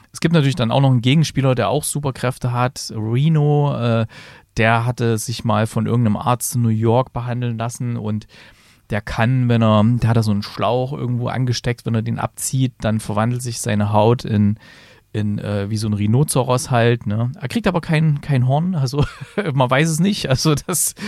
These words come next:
sieht man zumindest nicht, aber zumindest die Haut mach-, äh, wird unzerstörbar dadurch und ja, natürlich, ja, ich will mal nicht zu viel verraten. Mm, ja, die Action-Szenen waren schon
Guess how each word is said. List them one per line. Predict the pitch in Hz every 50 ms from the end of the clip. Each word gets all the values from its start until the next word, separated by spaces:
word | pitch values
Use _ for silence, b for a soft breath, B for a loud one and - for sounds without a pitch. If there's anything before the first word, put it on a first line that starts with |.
| 202 180 165
sieht | - - 151 151 170
man | 151 135
zumindest | - - 139 143 147 135 127 -
nicht, | 135 151 180 - - B B B B 147 B -
aber | - 127 135
zumindest | - 143 151 156 143 - -
die | 123 113
Haut | 120 127 143 147 143
mach-, | 131 127 135
äh, | 139 120 120 120 120 117 117
wird | 123 131 -
unzerstörbar | - 147 156 151 - 127 120 - - 127 127 143 143 123 117
dadurch | 120 113 110 113 117 123 131 - -
und | - 110 110 107 104 107 _ _ _ _ _ _ _ _ _ _ _ _ - -
ja, | 101 98 104 107 104 107 B B B B B B B B -
natürlich, | 117 110 - 170 175 175 170 151 - - - - - - - _ _ _ _ _ _ -
ja, | 101 98 98 113 -
ich | - 135
will | 151 190
mal | 180 151
nicht | 135 120 -
zu | - 151
viel | 151 156 135
verraten. | 131 123 110 113 120 131 127 127 127 B B B B B B B B B B B _
Mm, | - 139 147 151 160 165 160 160 151 139 - - - - -
ja, | - - -
die | -
Action-Szenen | - - 185 - - 202 175 - - 175 170 165 151
waren | 127 127 170 175
schon | - - 151 139